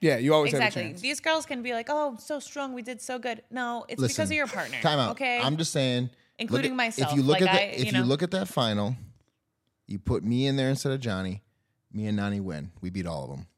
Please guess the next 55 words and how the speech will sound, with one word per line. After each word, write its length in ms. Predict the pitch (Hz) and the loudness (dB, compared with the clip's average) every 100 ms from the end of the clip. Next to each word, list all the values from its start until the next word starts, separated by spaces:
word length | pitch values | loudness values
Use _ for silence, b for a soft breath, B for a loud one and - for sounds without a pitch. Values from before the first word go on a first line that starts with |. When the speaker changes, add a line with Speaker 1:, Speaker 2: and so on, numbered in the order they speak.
| _ _ | _ _
Speaker 3:
Hands 240 | - 98 | -10 -8
down. 240 | - 50 - | -8 -12 -4
Speaker 2:
I'm 120 | 302 | -4
saying 300 | 302 403 254 | -2 -4 -4
maybe 260 | 180 202 208 | -4 -6 -8
you 140 | 202 | -8
would 160 | 190 220 | -6 -6
have. 200 | 214 165 | -4 -6
I'm 100 | 165 | -8
just 300 | 180 175 - | -12 -12 -12
saying 500 | - 208 170 165 165 165 _ _ _ _ _ - | -12 -8 -8 -8 -12 -18 _ _ _ _ _ -14
a 60 | |
lot 220 | 180 185 185 | -4 -2 -2
of 260 | 185 175 | -4 -8
people 320 | _ 185 - 170 | _ -16 -14 -16
can 160 | 175 | -14
get 200 | 170 165 - | -12 -12 -14
to 100 | 175 | -16
finals 560 | - 214 190 160 160 | -10 -8 -8 -10 -14
if 80 | 170 | -16
they 100 | 160 | -16
have 180 | 147 160 | -14 -6
a 40 | - | 4
Speaker 3:
Oh, 120 | 175 | 4
Speaker 2:
strong 0 | |
Speaker 3:
for 160 | 147 | 6
sure. 160 | 143 151 | 2 2
Speaker 2:
guy. 60 | 160 | 4
Speaker 3:
No, 100 | 156 | 4
one 180 | 143 | 6
hundred 120 | 147 139 | 4 4
percent, 300 | 120 151 110 | 2 0 4
Speaker 1:
What 120 | 190 | 4
Speaker 3:
but 60 | 220 | 6
Speaker 1:
was 160 | 208 | 4
the 100 | 175 | 4
one 260 | 165 160 170 | 2 2 2
part 220 | 170 156 | 2 2
of 60 | 147 | 2
the 80 | |
final 320 | 143 139 135 131 | 0 0 2 2
where 100 | 127 | 2
they 140 | 127 | 2
had 240 | 120 127 | 2 2
an, 160 | 127 120 | 2 0
an 140 | - 123 | -2 -4
advantage 460 | 113 117 123 123 | -4 -2 -2 -2
and 100 | 120 | -4
they 40 | 110 | -6
just 120 | 113 | -4
didn't 160 | 120 117 | -4 -4
take 140 | 117 | -4
advantage 360 | 113 113 120 135 | -6 -6 -4 -2
of 120 | 135 | 0
it? 240 | 147 - | 0 -2